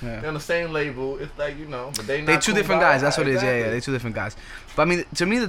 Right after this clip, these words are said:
Speaker 1: the, the game's flow on it is, is, is, is strong. The bars are strong. The,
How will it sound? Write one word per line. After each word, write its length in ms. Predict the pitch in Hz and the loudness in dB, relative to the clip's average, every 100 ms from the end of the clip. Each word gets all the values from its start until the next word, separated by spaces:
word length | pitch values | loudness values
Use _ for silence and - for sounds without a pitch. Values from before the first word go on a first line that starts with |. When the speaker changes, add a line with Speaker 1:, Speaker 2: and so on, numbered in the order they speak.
| 156 | 0
Speaker 1:
the, 240 | 156 156 131 - - | 2 2 0 -14 -10
the 100 | 139 | -4
game's 260 | 139 170 170 | 0 2 0
flow 280 | - 160 156 | 0 4 6
on 180 | 151 151 | 6 4
it 260 | 139 139 - | 4 0 -2
is, 160 | 135 123 | -4 -2
is, 360 | 113 - - | -4 -2 -4
is, 200 | - 113 | -4 -4
is 120 | 113 - | -4 -6
strong. 480 | - 135 131 131 127 - - - | -2 2 2 2 -4 -12 -14 -10
The 80 | |
bars 400 | 117 131 143 143 | -2 4 6 4
are 40 | 127 | 0
strong. 520 | - 131 127 127 123 | -4 -2 -2 -2 -4
The, 100 | - | -8